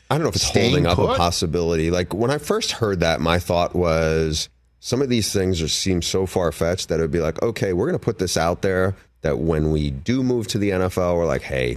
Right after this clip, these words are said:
Speaker 1: they were not all in on,' and
Speaker 2: But
Speaker 1: this
Speaker 2: I don't
Speaker 1: was a
Speaker 2: understand why that would be necessary, because I, I don't know a single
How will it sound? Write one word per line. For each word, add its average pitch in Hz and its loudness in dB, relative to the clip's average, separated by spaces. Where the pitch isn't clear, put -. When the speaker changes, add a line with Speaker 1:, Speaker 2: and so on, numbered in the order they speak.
Speaker 1:
they 85 0
were 80 2
not 76 2
all 67 2
in 65 -2
on,' 65 -4
and 76 0
Speaker 2:
But 92 4
Speaker 1:
this - 2
Speaker 2:
I - 2
don't - 2
Speaker 1:
was 202 0
a - 0
Speaker 2:
understand 190 0
why 156 -2
that 147 -2
would 139 -4
be 117 -2
necessary, 107 0
because 104 -2
I, 131 -2
I 127 2
don't 185 -2
know 143 -2
a 113 -2
single 160 -2